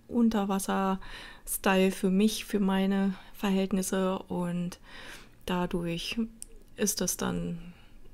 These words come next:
für mich der Unterwasserstil. Ich guck auch immer so ein bisschen schauen halt, äh, sind die Ränder alle mit Farbe bedeckt gewesen,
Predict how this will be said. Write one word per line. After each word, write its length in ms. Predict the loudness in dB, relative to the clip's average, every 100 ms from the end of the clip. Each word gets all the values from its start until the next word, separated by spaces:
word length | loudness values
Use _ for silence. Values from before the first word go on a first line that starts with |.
| -20 -20 -20 -20 -20 -20 -20 -20 -16
für 160 | 0 6
mich 220 | 6 6
der 140 | 2
Unterwasserstil. 720 | 2 2 2 0 -2 -4 -6 -6 -8 -12 -12 -10 -10 -10 2
Ich 180 | 4 6
guck 220 | 4 0
auch 160 | 0 2
immer 200 | 4 6
so 80 | 6
ein 60 |
bisschen 360 | 4 4 4 4
schauen 420 | 4 4 4 4
halt, 260 | 4 2 2
äh, 220 | 2 2
sind 280 | 4 6 6
die 100 | 6
Ränder 380 | 6 6 6 4
alle 260 | 2 4
mit 280 | 4 4 2
Farbe 340 | 0 0 0
bedeckt 580 | 0 -2 -4 -6 -10 -6
gewesen, 500 | -2 0 0 0 0